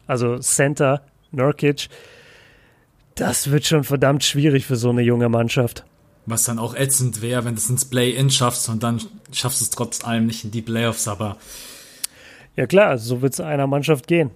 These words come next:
Speaker 2: Ja.
Speaker 1: Und wenn's schlecht läuft, geht's sogar so dem achten Seed. Also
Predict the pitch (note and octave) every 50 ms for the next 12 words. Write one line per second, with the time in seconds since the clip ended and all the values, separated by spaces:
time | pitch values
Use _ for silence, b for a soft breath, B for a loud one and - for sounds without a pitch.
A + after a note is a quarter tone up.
0 | - C3+ C3+ C3+ C3+ C3+ C3+ C3+ - C#3+ B2+ A#2 A2+ C3 C3 - - - D#3+ D3+
1 | D#3 - - - D#3 D3+ C#3 - - D#3 C#3 - - D3 C#3 C#3+ C#3+ B2+ C3+ C#3+
2 | C#3 C#3+ C3+ C#3 C#3 D3+ - - _ E3 D3+ - - F3+ E3+ D#3+ - D3+ C3 B2+
3 | A#2 C3+ C#3+